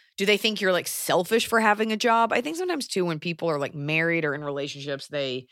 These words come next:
kind of lose sympathy and compassion for people who are single. Not that they need to be pitied, but it's like, "Hey, this is very difficult for people who live alone."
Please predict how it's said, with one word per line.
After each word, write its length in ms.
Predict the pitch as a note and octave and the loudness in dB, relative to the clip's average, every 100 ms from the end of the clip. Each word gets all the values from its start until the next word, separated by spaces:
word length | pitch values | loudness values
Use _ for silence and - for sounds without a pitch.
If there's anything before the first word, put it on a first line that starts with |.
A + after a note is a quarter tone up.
| _ _ _ - | _ _ _ 2
kind 160 | F#3+ | 4
of 80 | E3+ | 4
lose 260 | D#3 E3 C#3+ | 4 2 2
sympathy 500 | - C#3+ C#3 D3 D3 | 0 -2 -2 -2 -2
and 120 | C#3+ | -2
compassion 500 | C#3+ C3+ B2 C3+ D3 | -4 0 0 0 -4
for 160 | C#3 C#3+ | -6 -4
people 300 | D#3 D3 C3+ | -4 -4 -2
who 120 | C#3 | -2
are 120 | C3+ | -2
single. 420 | - C3+ C#3+ D#3+ | -2 -2 0 0
Not 200 | F#3 G3 | 2 0
that 100 | F3+ | 2
they 80 | F3+ | 2
need 160 | E3 D3+ | 2 2
to 40 | |
be 120 | C#3 | -2
pitied, 360 | C3 F3 D#3 C3+ | 2 4 4 2
but 140 | C#3 | 0
it's 140 | C#3 D#3+ | 0 0
like, 180 | C#3+ | 0
"Hey, 380 | - C4 F#3+ C#3 - - - - | 2 4 6 2 -4 -18 -16 -4
this 100 | G3 | -2
is 60 | F#3 | 4
very 180 | F#3+ G3 | 4 6
difficult 400 | C4+ A#3 F3 - | 4 4 2 2
for 100 | D#3+ | 0
people 300 | D3+ C#3+ D3 | -2 0 -2
who 220 | D3+ - | -2 -2
live 160 | D#3 C#3 | -2 -2
alone." 320 | A#2 G2 | -2 -4